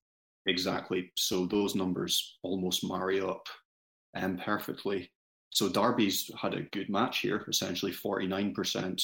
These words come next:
compared to his usual forty-three percent, and restricting Cody to fifty-one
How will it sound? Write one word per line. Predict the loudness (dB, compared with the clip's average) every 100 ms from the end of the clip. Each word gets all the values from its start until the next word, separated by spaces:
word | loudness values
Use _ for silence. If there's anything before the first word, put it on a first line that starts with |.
| -4
compared | -4 -4 -2 -2 -2 -4
to | -2 0
his | 0 0
usual | 2 2 2 2 0
forty-three | -4 -4 -4 -4 -2
percent, | 0 0 0 -2 -4 -6 _ _ _ -8
and | -4 0
restricting | 0 0 -2 -2 -4
Cody | -2 -2 0 -2
to | -4
fifty-one | -4 -4 -2 -2 0 0 -4